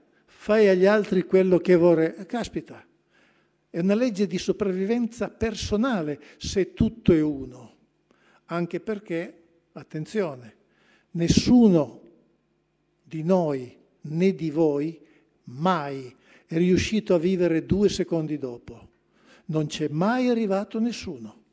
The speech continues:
perché è qui e ora ed è un istante per volta. Le immagini che noi vediamo in televisione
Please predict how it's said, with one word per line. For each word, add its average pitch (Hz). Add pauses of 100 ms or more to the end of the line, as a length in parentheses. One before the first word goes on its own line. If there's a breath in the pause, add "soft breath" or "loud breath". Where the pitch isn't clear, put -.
(800 soft breath)
perché 160
è 151
qui 165
e 151
ora 190 (200 loud breath)
ed 196
è 247
un 240
istante 240
per 254
volta. 247 (540 soft breath)
Le 175
immagini 220
che 196
noi 190
vediamo 165 (720 soft breath)
in 151
televisione 156